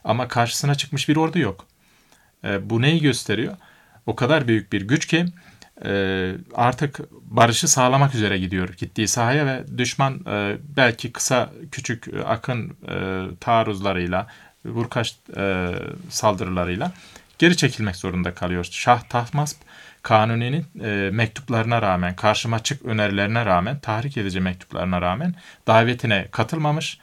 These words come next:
karşısına bir orduyla çıkmamış ve Tebriz'e, Tiflis'e, İran'ın çeşitli şehirlerine uğramış olan Kanuni karşısında bir, e, Safevi ordusu görememiştir. Bu gerçekten anlamlı. Doğuda bir savaş yok. Böyle baktığımızda. Sefere gitmiş ama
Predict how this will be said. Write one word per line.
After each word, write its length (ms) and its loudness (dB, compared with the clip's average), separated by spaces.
karşısına 520 0
bir 100 -2
orduyla 400 -2
çıkmamış 680 -2
ve 140 2
Tebriz'e, 540 4
Tiflis'e, 640 0
İran'ın 420 0
çeşitli 380 -2
şehirlerine 500 2
uğramış 420 0
olan 180 -2
Kanuni 460 0
karşısında 560 -2
bir, 240 -4
e, 320 -2
Safevi 400 2
ordusu 380 -2
görememiştir. 680 -4
Bu 100 -2
gerçekten 520 0
anlamlı. 440 -2
Doğuda 360 2
bir 80 2
savaş 440 -2
yok. 280 -4
Böyle 400 2
baktığımızda. 600 -4
Sefere 400 2
gitmiş 340 -4
ama 200 0